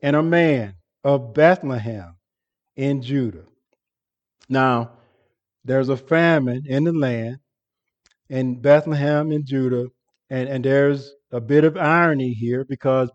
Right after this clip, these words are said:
Bethlehem means house of bread or house of food. Uh, and Judah, Bethlehem in Judah,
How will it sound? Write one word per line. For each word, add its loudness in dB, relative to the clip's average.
Bethlehem 0
means -2
house 0
of -10
bread -6
or -6
house 2
of -2
food. 0
Uh, -10
and 6
Judah, 2
Bethlehem 0
in -2
Judah, 0